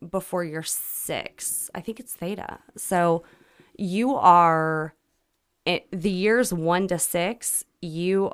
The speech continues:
are absolutely inclined to remember past lives. So if you go to the University of Gin-, Virginia, I think it's, like, ninety percent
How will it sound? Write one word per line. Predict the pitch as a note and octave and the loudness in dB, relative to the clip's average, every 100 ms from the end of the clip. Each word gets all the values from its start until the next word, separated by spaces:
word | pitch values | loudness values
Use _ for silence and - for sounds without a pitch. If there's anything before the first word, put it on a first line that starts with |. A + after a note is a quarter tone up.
| - | 4
are | F3+ F3 E3+ E3+ E3 D#3+ _ _ _ - | 6 6 4 2 0 -4 _ _ _ 4
absolutely | G3+ G3+ G3+ - G#3+ E3 D#3 F3+ F3+ G#2+ F3 | 6 6 4 -2 -2 -4 -2 0 0 -2 -2
inclined | E3+ E3 - E3+ E3 E3 D#3+ D#3+ E3 | -2 -4 -2 0 0 0 -4 -6 -6
to | F3+ | -4
remember | E3 E3 D#3+ D#3 D#3 | -2 -2 -2 -2 -4
past | - D#3+ - | -4 -6 -4
lives. | E3 C#3 D#3 E3+ | -4 -6 -8 -6
So | - | -2
if | E3 - | -2 -2
you | F3 A3 | -4 -2
go | G#3 F#3+ | 2 2
to | E3+ | 0
the | D#3+ | -4
University | E3+ E3 D#3 E3 E3+ | -6 -6 -6 -8 -6
of | D#3+ | -6
Gin-, | D3 E3+ E3 - | -6 -8 -8 -12
Virginia, | E3 D#3 F3 F3 E3 D#3+ | -16 -8 -6 -4 -4 -4
I | D#3+ | -6
think | F3+ | -8
it's, | E3+ F3 | -10 -8
like, | F3 | -6
ninety | F3 E3+ E3 E3+ E3+ | -4 -2 -2 -4 -6
percent | E3 E3 D#3+ - D#3 D#3+ - | -10 -10 -10 -8 -6 -6 -8